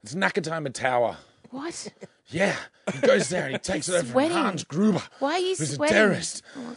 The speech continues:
Speaker 1: Oh, my
Speaker 2: God.
Speaker 1: God, it's so good. It's got everything. You know what it is? It's a, it's a, it's an action film. It's a romance. It's a romantic comedy.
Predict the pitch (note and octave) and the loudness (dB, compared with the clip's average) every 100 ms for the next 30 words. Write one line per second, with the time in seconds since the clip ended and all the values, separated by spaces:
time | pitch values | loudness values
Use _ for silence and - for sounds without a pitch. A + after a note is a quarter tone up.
0 | - F#3 F3+ D#3+ D#3+ D#3+ E3 C#3 - A3 | -4 -2 0 0 0 2 2 0 0 4
1 | F3 - - - G#3+ A3+ G3+ D3+ F3 A#3 | 4 4 4 6 6 6 4 4 4 6
2 | G#3 G#3 A#3+ - - - - F3+ E3+ E3 | 6 6 6 4 -6 -8 -2 0 0 0
3 | F3 D#3+ C#3 - - C#3+ D#3 D#3 E3+ F#3+ | 0 2 0 0 -12 -8 -2 -2 -2 -4
4 | F#3 F#3+ G#3 A3 - - C3+ C3 F#3 G3 | -2 -2 0 -2 -4 -6 -4 0 0 0
5 | G#3 A3 - G#3+ D#3+ D3+ D#3 D3+ B2+ A2+ | -2 -2 -8 -8 -4 -2 -2 -4 -8 -8
6 | - G3+ G3+ G#3 G3 | -2 0 2 0 -4